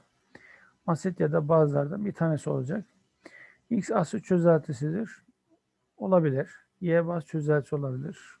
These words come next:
Olabilir. X ve Y'den tuz oluşmuştur. Nötralleşme tepkimelerinde tuz ve su açığa çıkacaktır. O zaman bu da doğrudur. X ve Y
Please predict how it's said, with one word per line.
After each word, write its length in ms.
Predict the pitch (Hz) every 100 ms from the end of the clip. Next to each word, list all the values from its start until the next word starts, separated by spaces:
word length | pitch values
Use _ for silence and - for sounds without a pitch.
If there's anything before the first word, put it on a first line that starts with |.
| -
Olabilir. 560 | 160 139 123 175 - _ _ _ _ _ - _ _ _ _ -
X 340 | 214 185 -
ve 100 | 185
Y'den 340 | 180 170 175 175
tuz 180 | 185
oluşmuştur. 640 | 175 156 - 143 - 180 180
Nötralleşme 600 | 175 170 170 151 175 156
tepkimelerinde 720 | 165 - 160 156 151 156 180 -
tuz 240 | 175 165
ve 80 | 147
su 180 | - 151
açığa 260 | 143 160
çıkacaktır. 680 | 139 - 135 135 131 - - 262
O 100 | 156
zaman 300 | 156 160 175
bu 100 | 156
da 160 | 139
doğrudur. 560 | 139 135 131 139 180 - _ _ _ _ _ _ _ _ _ _ _ -
X 240 | 208 165 202
ve 120 | 196
Y 160 | 190